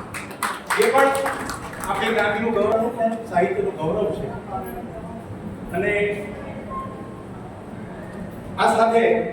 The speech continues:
ગોપાલભાઈની જે યાત્રા, વર્ષોનું તપ, મારું રૂડું ન્યારું સંખેડા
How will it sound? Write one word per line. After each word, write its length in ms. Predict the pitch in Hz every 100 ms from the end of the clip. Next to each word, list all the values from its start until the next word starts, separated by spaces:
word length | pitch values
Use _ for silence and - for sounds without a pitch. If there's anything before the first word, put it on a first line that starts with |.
| - - -
ગોપાલભાઈની 720 | 185 233 285 277 269 277 277
જે 80 | 262
યાત્રા, 500 | 214 233 - 254 254 254 247 - - - - - - - - - -
વર્ષોનું 580 | 294 - - 294 254 247 240 - - - - - - -
તપ, 160 | - 202 202 - 202 - - - - - - - - - - - - - - - - - - - - - - - - -
મારું 320 | 196 226 - - - - - -
રૂડું 340 | 208 226 196 156
ન્યારું 420 | - 208 - -
સંખેડા 520 | - 180 180 220 196